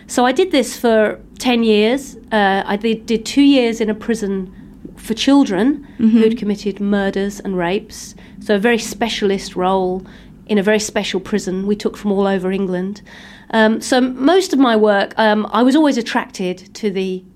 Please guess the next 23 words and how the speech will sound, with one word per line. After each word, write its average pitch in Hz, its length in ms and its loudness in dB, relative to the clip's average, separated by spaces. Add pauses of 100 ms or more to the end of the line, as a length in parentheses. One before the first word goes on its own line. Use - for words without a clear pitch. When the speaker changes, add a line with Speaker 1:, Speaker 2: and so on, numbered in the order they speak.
(260)
Speaker 1:
the 190 80 -8
harder 185 520 -4
cases, 170 500 -10
the 190 60 -8
more 185 140 -4
serious 170 460 -2
cases. - 540 -10 (480)
Um, 185 320 -2
I 196 80 -2
wanted 220 460 2
to 202 60 -2
work 196 240 2
with 190 140 -4
the 190 80 -4
murderers 190 640 0
and 220 180 -2
the 240 60 2
sex - 320 -4
offenders. 202 600 -2 (400)
So 220 220 2
that 226 180 0
was, 208 260 2
um, 196 360 0